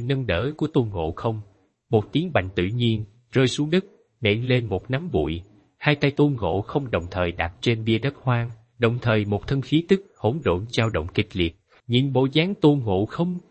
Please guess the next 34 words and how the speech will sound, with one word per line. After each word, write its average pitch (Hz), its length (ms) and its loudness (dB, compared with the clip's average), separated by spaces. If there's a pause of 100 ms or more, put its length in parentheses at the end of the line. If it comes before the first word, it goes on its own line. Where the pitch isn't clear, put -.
(140)
dĩ 123 160 2
nhiên 151 400 0
là 104 60 2
dùng 101 320 -2
hai 131 200 0
tay 123 220 0
cố 139 160 2
gắng 147 320 -2
kéo 165 260 2
cái 175 100 0
gì 87 180 -2
đó. 127 340 -2 (340)
Hơn 147 280 4
nữa 107 240 0
theo 117 120 0
cánh 143 200 -4
tay 117 180 0
Tôn 113 220 0
Ngộ 95 220 -6
Không 107 180 -2
phát - 240 -6
lực, 92 160 0 (360)
cả 156 100 0
đại 110 200 0
địa 98 260 2
đều 92 220 2
bắt - 260 -6
đầu 87 200 0 (120)
từ 104 160 0
từ 101 240 -4
lay 110 160 0
động. 82 280 -2 (120)
Trên 131 200 0
đầu 87 120 0